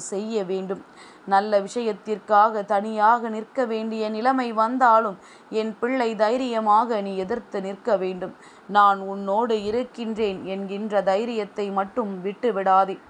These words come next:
நீ வாழ்கின்ற இந்த உலகம் உனக்கு மிகப்பெரிய போர்க்களம்தான். இந்த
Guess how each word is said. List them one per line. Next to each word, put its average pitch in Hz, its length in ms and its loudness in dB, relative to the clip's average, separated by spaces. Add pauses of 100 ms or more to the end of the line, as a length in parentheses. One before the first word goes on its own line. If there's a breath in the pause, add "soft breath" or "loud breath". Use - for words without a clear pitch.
(440 loud breath)
நீ 226 180 -4
வாழ்கின்ற 233 720 2
இந்த 233 320 -4
உலகம் 226 440 0 (220)
உனக்கு 214 440 -4
மிகப்பெரிய 202 760 -4
போர்க்களம்தான். 202 840 0 (380 loud breath)
இந்த 220 240 0